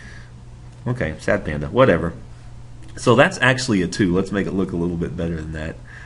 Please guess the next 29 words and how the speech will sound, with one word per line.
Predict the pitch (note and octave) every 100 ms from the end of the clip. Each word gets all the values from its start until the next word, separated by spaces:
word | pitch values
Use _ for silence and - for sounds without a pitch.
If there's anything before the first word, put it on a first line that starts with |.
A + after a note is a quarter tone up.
| - -
I |
don't | G#2 D#2+
know | D#2+
why | E2+ F2
my | D#2+ D#2
brain | E2+ E2 D#2+
decided | D2+ - E2 E2 -
to | -
take | E2+
that | D2+ D2 -
two | E2
times | E2 D#2+ D#2+
that | D#2 -
three. | - D#2 D2+ D2+ - -
Please | - A2
forgive | - D2+ D2+
me. | D2+ - - - - - - - - - - -
Back | -
to | -
purple. | - D2+ D2 D2+ - - - - - - - - -
So | - F#2
this | A#2+
should | - A2+
be | A2 B2
a |
two. | B2 - E2+ D2 E2+ - - - - - - - - - - -
That | D2+
looks | D2+ C#2+
better. | - D2 C#2